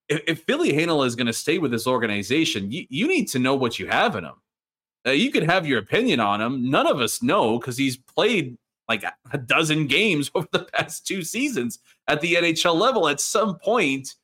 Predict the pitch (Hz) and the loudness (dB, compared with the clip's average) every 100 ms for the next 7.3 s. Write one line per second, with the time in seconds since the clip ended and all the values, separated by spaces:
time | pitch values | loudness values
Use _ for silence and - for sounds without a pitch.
0 | _ _ _ - 269 196 - 185 165 156 | _ _ _ -2 2 2 2 0 0 0
1 | 165 165 131 120 113 - _ _ _ 147 | 2 2 2 0 -4 -8 _ _ _ -2
2 | 123 107 - 151 - 123 127 135 139 127 | 0 0 0 0 0 -2 0 2 2 0
3 | 117 - 147 139 123 117 107 101 120 175 | -2 -4 -2 0 0 -2 -2 -2 0 0
4 | 95 82 98 95 - _ _ _ - - | -2 -4 -4 -4 -6 _ _ _ -8 -2
5 | 330 339 190 147 123 180 147 127 151 127 | -2 2 0 2 2 0 -2 -4 -2 0
6 | 131 123 98 135 127 104 104 - 139 123 | 0 0 0 0 0 -2 -4 -2 0 2
7 | 107 101 92 | 0 -2 -6